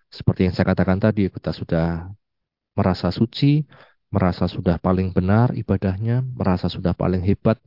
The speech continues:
ya, penyembahannya dan lain sebagainya, kemudian kita bisa merasa yang lain lebih rendah. "Oh, kamu kok seperti itu?"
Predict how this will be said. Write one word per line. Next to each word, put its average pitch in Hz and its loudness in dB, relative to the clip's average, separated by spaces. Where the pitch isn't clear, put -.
ya, 104 -2
penyembahannya 95 0
dan 95 -4
lain 92 -4
sebagainya, 98 -4
kemudian 104 -4
kita - -2
bisa 101 -2
merasa 98 0
yang 101 2
lain 104 0
lebih 95 0
rendah. 82 -4
"Oh, 127 -2
kamu 127 0
kok - -2
seperti 110 -4
itu?" - -14